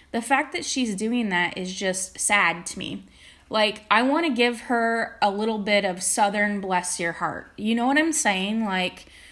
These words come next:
I just think she needs a Southern bless your heart because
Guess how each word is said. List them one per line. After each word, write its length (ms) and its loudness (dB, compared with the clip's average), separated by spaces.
I 120 8
just 280 0
think 220 -2
she 200 -2
needs 240 0
a 60 -4
Southern 400 -2
bless 340 -2
your 100 -4
heart 400 0
because 640 0